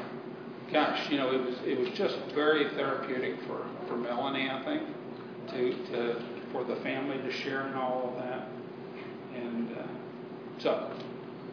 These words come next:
but hey,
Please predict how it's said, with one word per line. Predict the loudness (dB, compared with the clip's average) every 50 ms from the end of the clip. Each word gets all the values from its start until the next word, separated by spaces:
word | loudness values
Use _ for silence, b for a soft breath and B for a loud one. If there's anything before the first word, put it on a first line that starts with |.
| -10 -10 -10 -10 -10 -10 -10 -10 -10 -10 -10 -10 -10 -10 -10 -10 -10 -10 -10 -10 -10 -10 -10 -10 -10 -10 -6 0
but | 2 2 2 2 0 -4 -6 -8 -8 -8 -10 -10 -10 -10 -4 0
hey, | 2 2 2 2 -2